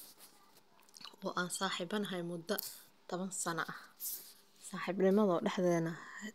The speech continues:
hooshay ma ahan. Saaxiibnimo oo markaas inti-, intii la ii guursanin, yacni, ayaami oo ani iskuul, jaamacadda ah, iskuulka maha jaamacadda aan saaxiib ahayn gabadhaas. Intii la guursanin,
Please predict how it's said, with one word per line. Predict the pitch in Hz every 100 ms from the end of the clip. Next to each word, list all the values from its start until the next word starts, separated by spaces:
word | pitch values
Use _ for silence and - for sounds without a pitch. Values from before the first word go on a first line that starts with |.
| - _ _
hooshay | 196 185 - 180
ma | 214
ahan. | 185 180 156 - - - _
Saaxiibnimo | - 180 190 175 175 185
oo | 175
markaas | 175 190 - 180 180 - -
inti-, | 185 196 - -
intii | 233 226 214
la | 185
ii | 180
guursanin, | 185 202 - 190 202
yacni, | 180 185
ayaami | 185 196 202 208 220 214
oo | 185 175 -
ani | 180 202 - - - -
iskuul, | - - 202 185 233 - _
jaamacadda | - 185 175 202 170
ah, | 165 - -
iskuulka | 185 - 196 185
maha | 180
jaamacadda | 190 180 180 233 - - - - _ - _ _ _ -
aan | 185
saaxiib | - 160 208 180
ahayn | 170 165 -
gabadhaas. | 165 160 156 - - - _ - - - _
Intii | 240 220 208
la | 185
guursanin, | 165 175 - 190 208